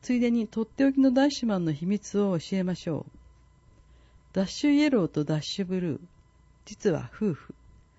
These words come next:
誕生から十二年を経て、二人の間には子供がいるんです。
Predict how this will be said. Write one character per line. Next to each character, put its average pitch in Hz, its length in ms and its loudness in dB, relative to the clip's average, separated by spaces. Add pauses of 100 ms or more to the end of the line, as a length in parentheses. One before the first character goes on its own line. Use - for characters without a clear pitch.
(560)
誕 220 220 2
生 220 180 2
か 208 140 0
ら 202 200 0 (120)
十 220 200 0
二 254 120 2
年 185 240 0
を 147 60 -2
経 156 140 -4
て、 139 240 -6 (460)
二 262 240 0
人 277 120 6
の 220 100 2
間 196 240 2
に 196 120 2
は 156 80 2
子 175 140 -2
供 226 220 2
が 240 120 0
い 233 120 2
る 226 100 0
ん 170 100 0
で 143 120 -4
す。 - 180 -18